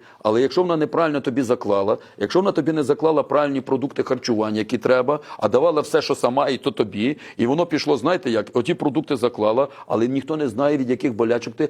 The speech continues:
і точно те, такі болячки будуть, як і у мами. Дивіться, від, від охорони здоров'я, здоров'я залежить на десять відсотків. Тобто на здор-, на охорону здоров'я взагалі не надійтеся. Лікарі за твоє здоров'я не відповідають.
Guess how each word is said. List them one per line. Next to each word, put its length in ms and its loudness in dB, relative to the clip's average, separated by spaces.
і 60 -2
точно 360 -2
те, 120 0
такі 280 -4
болячки 400 0
будуть, 240 0
як 140 -4
і 40 0
у 40 -2
мами. 320 -2
Дивіться, 380 0
від, 300 0
від 180 2
охорони 420 2
здоров'я, 360 2
здоров'я 280 2
залежить 380 2
на 60 0
десять 300 0
відсотків. 440 -6
Тобто 260 2
на 100 2
здор-, 300 0
на 140 2
охорону 440 2
здоров'я 340 2
взагалі 380 2
не 100 -2
надійтеся. 640 -4
Лікарі 440 2
за 120 2
твоє 240 0
здоров'я 360 2
не 320 4
відповідають. 680 0